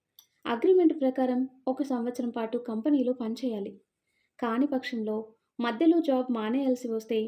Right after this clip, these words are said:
కంపెనీకి కాంపెన్సేషన్‌గా పాతిక లక్షలు చెల్లించి జాబ్ మానేయాలి అనేది రూల్. మీనాక్షి ఒక్కసారిగా అక్కడే చైర్లో కూలిపడింది. ఆ కంపెనీలో పనిచేసే వాచ్‌మెన్ దగ్గర నుండి హయ్యర్ పొజిషన్ స్టాఫ్ వరకు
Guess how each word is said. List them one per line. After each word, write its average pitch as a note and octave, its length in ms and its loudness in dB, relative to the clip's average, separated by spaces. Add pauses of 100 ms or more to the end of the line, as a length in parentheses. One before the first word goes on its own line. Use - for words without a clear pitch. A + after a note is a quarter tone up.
(560)
కంపెనీకి C4 560 2 (180)
కాంపెన్సేషన్‌గా B3 840 -2 (240)
పాతిక A#3+ 360 -4
లక్షలు C#4 380 0
చెల్లించి A3 500 -2 (540)
జాబ్ B3 360 2
మానేయాలి B3 640 2
అనేది G#3+ 260 0
రూల్. B3 240 2 (760)
మీనాక్షి C4+ 520 2
ఒక్కసారిగా C4 680 0 (300)
అక్కడే B3 380 2
చైర్లో B3 400 0
కూలిపడింది. A3+ 560 -4 (640)
ఆ A#3+ 160 -2
కంపెనీలో D#4 540 2
పనిచేసే C4+ 520 0
వాచ్‌మెన్ A#3+ 520 0
దగ్గర A3 280 -2
నుండి A3 280 0 (520)
హయ్యర్ E4 320 6
పొజిషన్ C4+ 480 4
స్టాఫ్ A#3 360 -2
వరకు B3 300 2